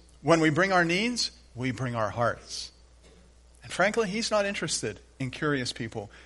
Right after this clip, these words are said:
who kinda like to see him turn water into wine. But he's really interested in desperate people who will bring their hearts and say, "Help me. Help me." He's interested in connecting himself with yourself.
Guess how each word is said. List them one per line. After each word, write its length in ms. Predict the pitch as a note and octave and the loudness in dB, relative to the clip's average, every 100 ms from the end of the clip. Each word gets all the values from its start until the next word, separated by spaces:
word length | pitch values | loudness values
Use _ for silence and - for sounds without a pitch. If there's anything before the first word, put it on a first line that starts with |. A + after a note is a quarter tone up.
| - | -16
who 100 | C3+ | -8
kinda 240 | F3 E3+ | -4 0
like 200 | D3 C#3+ | 0 0
to 60 | C#3 | -2
see 160 | - | -2
him 120 | C3 A#2+ | -4 -4
turn 220 | C3 A#2+ | -4 -2
water 220 | B2+ B2 | -2 -2
into 140 | A2+ | -4
wine. 340 | G#2+ A#2 G2 - - _ _ - _ - - - - - - | -4 -4 -6 -12 -20 _ _ -20 _ -20 -20 -20 -20 -20 -12
But 80 | A2 | -8
he's 160 | B2 | -4
really 320 | C3 D3 C3+ | 4 6 6
interested 460 | C3+ - C3 - B2 | 4 0 -2 0 0
in 100 | A#2 | 0
desperate 460 | C3 A#2 - B2+ - | 2 0 -2 -8 -6
people 360 | A#2 - G#2 - - - | -8 -8 -12 -16 -12 -2
who 100 | D#3+ | 0
will 120 | C#3 | 2
bring 240 | B2 E3 | 2 2
their 120 | D3 A#2 | 2 2
hearts 420 | A#2 D3 - - | 2 2 2 -4
and 100 | A#2+ | -2
say, 280 | D3 B2+ - - | -2 -2 -8 -6
"Help 260 | - F3 - | 4 4 4
me. 140 | G#2+ - - - - - - - - - - | -10 -14 -20 -20 -20 -20 -20 -20 -20 -20 -2
Help 260 | C#3 A2+ | -2 -2
me." 80 | A#2 - - - - - - - - _ - - - - | -8 -16 -20 -20 -20 -20 -20 -20 -20 _ -20 -20 -20 -14
He's 240 | - D3 | -6 -2
interested 480 | G#3 B3+ C4 - A3+ | 0 0 -2 -2 -2
in 100 | G3 | -2
connecting 640 | - E3 D#3+ - D3 C#3 - - - - | -4 -2 -4 -2 -4 -4 -6 -14 -20 -12
himself 840 | - G#3 A3+ - A2 F#2+ - - - - - - _ _ _ - | -2 2 2 2 0 -4 -10 -20 -20 -20 -20 -20 _ _ _ -10
with 200 | B2 C3 | -8 -2
yourself. 520 | C#3+ C#3+ - G#2+ | 2 2 0 -2